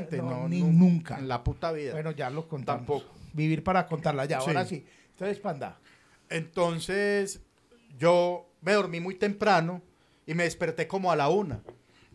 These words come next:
Speaker 1: Y yo me desperté a la una y yo, "Ay, marica, la rifa".
Speaker 2: Y prendió Los Habitantes de la Noche, Alonso Arcila, a ver qué día era
Speaker 1: No,
Speaker 2: el
Speaker 1: no,
Speaker 2: número.
Speaker 1: no, no, ya hay redes sociales, entonces me metí al, al Twitter de Lotería de Medellín y ahí efectivamente estaba el número ganador de hoy, no,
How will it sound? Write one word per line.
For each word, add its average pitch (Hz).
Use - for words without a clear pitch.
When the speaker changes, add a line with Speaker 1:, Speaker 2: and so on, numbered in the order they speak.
Speaker 1:
Y 156
yo 143
me 160
desperté 170
a 139
la 165
una 214
y -
yo, 170
"Ay, 240
marica, 220
la 127
rifa". 220
Speaker 2:
Y 180
prendió 180
Los 208
Habitantes 180
de 196
la 165
Noche, 202
Alonso 165
Arcila, 175
a 143
ver 156
qué 190
día 185
era 190
Speaker 1:
No, 196
Speaker 2:
el 170
Speaker 1:
no, 190
Speaker 2:
número. 196
Speaker 1:
no, 175
no, 180
ya 170
hay 160
redes 185
sociales, 190
entonces 180
me 185
metí 156
al, 165
al 160
Twitter 175
de 165
Lotería 139
de 175
Medellín 160
y 143
ahí 131
efectivamente 156
estaba 123
el 123
número 202
ganador 151
de 196
hoy, 240
no, 165